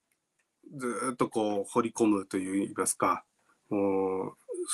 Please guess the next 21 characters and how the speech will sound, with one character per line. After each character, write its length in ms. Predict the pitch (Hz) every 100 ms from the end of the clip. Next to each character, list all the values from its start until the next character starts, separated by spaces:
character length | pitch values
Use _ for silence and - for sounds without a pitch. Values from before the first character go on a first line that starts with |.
| -
少 80 | 139
し 100 | 131
で 80 | 123
も 220 | 104 104
の 140 | 110
っ 60 | 113
ぺ 100 | 127
り 100 | 117
し 80 | -
た 300 | 98 92 - -
と 120 | 104
こ 140 | -
ろ 80 | 104
が 120 | 101
な 180 | 98 120
い 80 | 107
よ 140 | 98 95
う 40 |
に、 280 | 165 196 - _ _ _ _ _ _ -
え 40 |
ー、 760 | 98 92 90 92 95 - - -